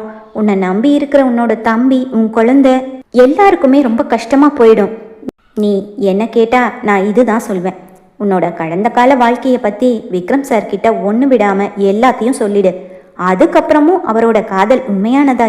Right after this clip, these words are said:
இருந்தா அவரு தான் இந்த ஜென்மத்துல உனக்காக பிறந்தவர்னு நினைச்சுக்கோ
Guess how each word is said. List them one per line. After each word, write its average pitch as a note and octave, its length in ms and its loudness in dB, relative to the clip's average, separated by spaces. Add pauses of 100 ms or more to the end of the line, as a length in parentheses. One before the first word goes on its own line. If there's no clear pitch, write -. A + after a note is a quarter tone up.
(140)
இருந்தா A#3+ 280 0 (480)
அவரு B3 340 2
தான் G#3 220 0 (160)
இந்த A3+ 280 0
ஜென்மத்துல G3 520 -2 (100)
உனக்காக G#3+ 480 0
பிறந்தவர்னு F#3+ 680 -2
நினைச்சுக்கோ G3 520 -2